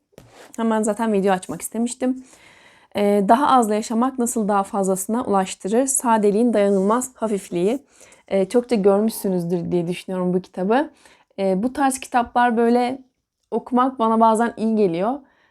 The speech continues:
Ee, ne kadar iyi, ne kadar kötü yazıldığını bilmiyorum ama, e, bana gerçekten iyi hissettiriyor. E, evde çok fazla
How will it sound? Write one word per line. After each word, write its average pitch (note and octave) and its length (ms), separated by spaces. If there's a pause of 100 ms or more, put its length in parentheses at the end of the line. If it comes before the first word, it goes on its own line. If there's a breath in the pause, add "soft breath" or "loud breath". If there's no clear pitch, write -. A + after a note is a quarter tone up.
(200 soft breath)
Ee, G3+ 240
ne A#3+ 100
kadar G#3 420
iyi, G3+ 340
ne G3 60
kadar G3 320
kötü G3 280
yazıldığını G3 460
bilmiyorum F#3+ 400
ama, B3+ 300 (540 soft breath)
e, G3 200
bana B3+ 180
gerçekten B3 480
iyi A3+ 160
hissettiriyor. G#3 760 (640 soft breath)
E, G3 80
evde A3 360
çok C4 200
fazla A#3+ 300